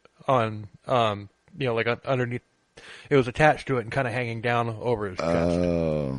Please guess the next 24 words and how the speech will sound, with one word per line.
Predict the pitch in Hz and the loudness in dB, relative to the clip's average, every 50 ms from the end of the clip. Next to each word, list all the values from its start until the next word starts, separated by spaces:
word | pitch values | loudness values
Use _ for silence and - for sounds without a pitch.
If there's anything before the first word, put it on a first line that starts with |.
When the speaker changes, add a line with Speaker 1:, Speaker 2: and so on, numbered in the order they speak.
| 55 69 | -4 -4
Speaker 2:
okay. | 82 76 - 64 65 69 67 65 67 - - | -4 -4 -6 -6 -6 -6 -6 -8 -10 -14 -12
See, | - 104 101 101 101 95 87 80 - - - - _ _ - - - - - | -8 -6 -6 -6 -6 -8 -10 -14 -20 -20 -20 -20 _ _ -20 -20 -20 -20 -14
uh, | 85 107 | -10 -6
Speaker 1:
It | |
Speaker 2:
maybe | 120 131 147 156 147 170 156 | -2 0 0 4 4 6 6
I | 135 | 6
Speaker 1:
didn't | 123 98 | 6 6
Speaker 2:
don't | 117 113 85 | 4 4 2
Speaker 1:
bl- | 92 | 0
Speaker 2:
remember | 104 98 98 95 92 87 87 | -2 -2 -2 -2 -2 -2 -2
this | 87 85 80 78 - | -2 -4 -4 -6 -8
then | 82 78 78 78 | -10 -10 -10 -12
because | 69 76 73 - 82 80 73 73 | -14 -14 -12 -10 -10 -10 -10 -10
I | 82 92 | -12 -12
should, | 90 - - - - | -12 -14 -18 -20 -16
that, | - 87 90 82 - | -12 -12 -12 -12 -6
that's | - 107 117 - - | -4 -4 -4 -4 -4
something | - 110 95 85 87 85 | -4 -4 -4 -6 -8 -8
I | 85 | -8
think | 80 - - - - | -10 -10 -12 -12 -12
I | 76 | -12
would | 76 78 73 | -10 -10 -10
have | 76 76 65 | -12 -12 -14
remembered. | 69 69 69 76 71 60 53 52 | -14 -14 -14 -16 -16 -16 -18 -20